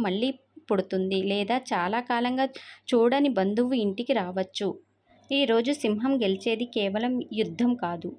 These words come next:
హృదయాలను కూడా. మీ దయ, మీ ఆత్మీయతతో ఇతరుల మనసులను గెలుచుకుంటారు. సింహరాశి మిత్రులారా,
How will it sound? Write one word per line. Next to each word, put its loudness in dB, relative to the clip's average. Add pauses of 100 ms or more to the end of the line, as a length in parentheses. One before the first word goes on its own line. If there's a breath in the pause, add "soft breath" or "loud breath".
(340)
హృదయాలను 4
కూడా. 0
మీ 2
దయ, 0 (220)
మీ 2 (120)
ఆత్మీయతతో 0 (120)
ఇతరుల 2
మనసులను -2
గెలుచుకుంటారు. -6 (360)
సింహరాశి 2
మిత్రులారా, 0